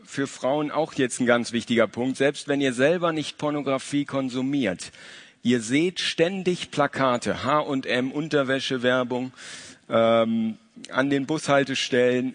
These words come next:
äh, in der Werbung, M-T-V-Videos. Was ihr seht, das ist auch Pornografie.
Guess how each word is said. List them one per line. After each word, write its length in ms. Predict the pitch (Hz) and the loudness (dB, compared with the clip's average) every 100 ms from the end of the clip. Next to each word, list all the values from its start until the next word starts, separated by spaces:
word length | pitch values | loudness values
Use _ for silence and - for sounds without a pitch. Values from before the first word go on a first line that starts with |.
| - - - | -10 -20 -2
äh, 340 | 117 117 117 113 - - _ _ _ _ | 2 4 4 0 -8 -20 _ _ _ _
in 220 | 165 180 | -4 2
der 180 | 165 139 | 2 2
Werbung, 680 | 127 139 139 131 135 135 139 _ _ - | 2 2 2 0 -2 -2 -6 _ _ -2
M-T-V-Videos. 1400 | 170 180 165 139 117 135 123 127 127 123 123 120 123 - | -2 0 -2 0 2 2 2 2 2 2 0 0 -4 -8
Was 300 | 131 170 185 | -2 -2 0
ihr 140 | 208 156 | -4 0
seht, 280 | 131 110 | 0 0
das 180 | 107 - - _ | -2 -4 -14 _
ist 380 | - 190 - - | -6 -6 -10 -12
auch 280 | - 185 143 | -4 -4 -4
Pornografie. 720 | - 117 113 107 101 - 101 | -2 -2 0 0 -2 -2 -6